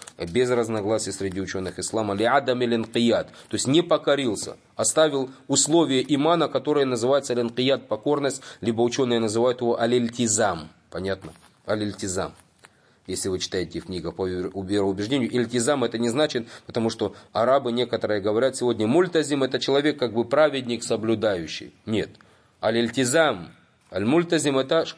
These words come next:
что? Аль-, это н-, значит аль-инқияд, покорность Аллаху субхану ва тааля. Это. Аллаху субхану ва тааля алям. В любом случае, автор говорит здесь,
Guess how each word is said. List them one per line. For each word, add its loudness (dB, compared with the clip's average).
что? -2
Аль-, -2
это -2
н-, -4
значит -2
аль-инқияд, 0
покорность -2
Аллаху -2
субхану -10
ва -10
тааля. -8
Это. -10
Аллаху 2
субхану -6
ва 0
тааля 2
алям. 0
В -4
любом 2
случае, -2
автор 4
говорит 2
здесь, 0